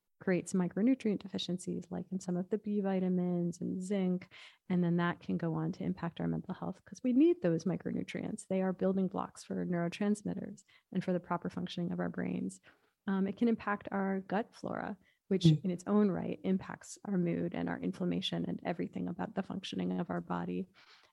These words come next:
Speaker 1: And, um, and I think that what bothers me about birth control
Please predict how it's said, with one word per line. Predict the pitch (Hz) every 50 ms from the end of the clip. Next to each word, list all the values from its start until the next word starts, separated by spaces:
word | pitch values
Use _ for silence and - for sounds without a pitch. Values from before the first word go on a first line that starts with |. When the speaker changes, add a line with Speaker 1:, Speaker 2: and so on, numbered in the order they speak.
| _ _ -
Speaker 1:
And, | 220 220 220 214 214 214 214 214 208 - -
um, | - 202 190 185 180 180 185 190 - -
and | 220 220
I | 220
think | - - 262 -
that | - 240 -
what | 220 220 214 -
bothers | 214 220 254 262 269 247 - -
me | 208 196 185 180 180 180
about | 175 170 170 170 165 -
birth | - 170 165 -
control | - 165 165 165 - 170 165 170 170 180 190